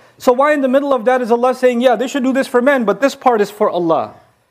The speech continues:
Well, the reason that's there is because women should remember that when they are being a source of calm, and when they are providing peace and sakina in the household,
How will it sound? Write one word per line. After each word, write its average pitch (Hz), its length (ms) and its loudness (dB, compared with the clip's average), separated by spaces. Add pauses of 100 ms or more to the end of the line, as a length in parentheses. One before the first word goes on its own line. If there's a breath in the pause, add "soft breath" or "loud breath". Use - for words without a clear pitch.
(220)
Well, 233 280 2
the 220 180 0
reason 302 340 0
that's 247 280 0
there 208 420 0
is 190 180 -4
because 202 320 -4
women 262 280 0
should 233 200 -4
remember 226 400 2
that 190 160 0
when 220 180 -2
they 262 120 2
are 269 160 2
being 254 240 -4
a 220 60 -2
source 220 320 -4
of 196 100 -6
calm, 147 460 -4 (400 soft breath)
and 202 120 -2
when 214 140 0
they 208 140 4
are 254 160 2
providing 214 440 -2
peace 233 340 -6
and 214 120 -4
sakina 220 520 -2
in 180 120 -6
the 165 120 0
household, 165 580 -4